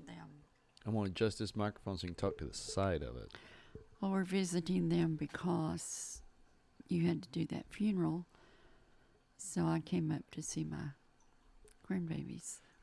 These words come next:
Speaker 2: And you're gonna stay for a couple more days, right? I'm flying out tonight, and you're staying till Saturday.
Speaker 1: Yeah.
Speaker 2: That should be fun.
Speaker 1: Yeah, except for the flight back home.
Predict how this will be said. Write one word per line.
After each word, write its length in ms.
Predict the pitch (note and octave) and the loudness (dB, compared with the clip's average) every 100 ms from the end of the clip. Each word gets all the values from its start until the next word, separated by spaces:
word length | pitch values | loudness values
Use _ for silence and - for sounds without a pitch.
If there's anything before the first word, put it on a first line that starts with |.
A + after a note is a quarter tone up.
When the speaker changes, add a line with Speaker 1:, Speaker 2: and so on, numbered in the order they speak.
| - | -6
Speaker 2:
And 120 | G#2 | -2
you're 100 | B2+ | 0
gonna 120 | F3+ G3 | 0 -2
stay 300 | - G3+ A#3+ | 0 0 0
for 240 | - E3 | 0 2
a 40 | D3 | 2
couple 260 | - D3 D3 | 2 0 0
more 160 | D3+ | 2
days, 420 | D#3 F#3 F3+ G#2 | 4 4 2 2
right? 180 | A2+ C3+ | 2 2
I'm 140 | C#3 C#3+ | 0 -2
flying 300 | C#3 C3 C3+ | 0 2 2
out 160 | C#3 - - | 0 -4 -8
tonight, 720 | - A2 B2+ C3 G#2 B2+ - - - - - - | 0 4 6 6 2 -2 -4 -20 -20 -20 -20 -14
and 100 | G2 | -6
you're 120 | G#2+ A#2 | -4 -4
staying 400 | - B2+ B2 A#2+ | -4 -4 -2 -2
till 140 | A2+ | -6
Saturday. 880 | - - B2+ C3+ G#2 F2 B1+ A1 - - | -6 -4 -2 0 -2 -2 -4 -8 -14 -4
Speaker 1:
Yeah. 400 | A3+ A3 G#3+ G3+ F#3 - - | 0 4 4 2 -2 -10 -6
Speaker 2:
That 120 | C#3 B2+ | -2 -2
should 80 | C3 | 0
be 60 | |
fun. 360 | G2+ G2 F#2+ A#2+ - - - - - - - - - - - - - | 0 -2 -4 -6 -14 -20 -20 -20 -18 -18 -20 -20 -20 -20 -20 -8 2
Speaker 1:
Yeah, 360 | A#3 A3+ G#3+ C4 - | 4 6 4 0 -6
except 260 | - A#3 - | -2 0 0
for 80 | |
the 100 | G3+ | 0
flight 320 | F3+ F#3+ F3+ - | 0 0 0 0
back 240 | B2+ - | -4 -2
home. 500 | E3 F3 D#3 D#3 E3+ | 0 0 0 -2 -6